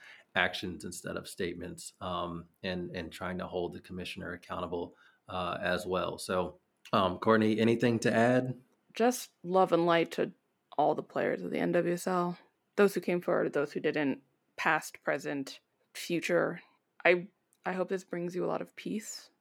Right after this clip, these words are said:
Speaker 2: I've been gaslit in work environments before,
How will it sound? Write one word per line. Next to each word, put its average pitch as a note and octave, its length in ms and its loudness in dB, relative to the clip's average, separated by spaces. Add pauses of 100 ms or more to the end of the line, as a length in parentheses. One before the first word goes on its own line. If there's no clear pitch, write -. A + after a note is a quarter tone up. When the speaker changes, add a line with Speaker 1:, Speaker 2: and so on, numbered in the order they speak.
(200)
Speaker 2:
I've E3+ 160 2
been F3 100 0
gaslit D3 580 2
in D3+ 360 -4
work D#3 260 -2
environments E3+ 440 -2
before, F#3 540 -4